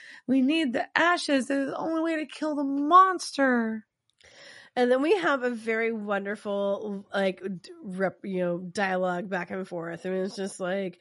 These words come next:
Speaker 2: it was like, fine. It's like, "Look, either I'm going or I need the gun." And then Colt is like, "What gun?" And Sam's like, "The gun."
Speaker 1: Mm-hmm.
Speaker 2: And then Sam's, Colt's like,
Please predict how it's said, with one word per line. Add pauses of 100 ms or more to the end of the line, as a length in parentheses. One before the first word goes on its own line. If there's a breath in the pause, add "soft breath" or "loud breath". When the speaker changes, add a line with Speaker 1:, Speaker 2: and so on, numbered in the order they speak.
(500 loud breath)
Speaker 2:
it
was
like,
fine.
It's
like,
"Look,
either (160)
I'm
going
or
I
need
the
gun."
And
then
Colt
is
like,
"What
gun?" (240)
And
Sam's
like,
"The
gun."
Speaker 1:
Mm-hmm.
Speaker 2:
And
then
Sam's,
Colt's
like,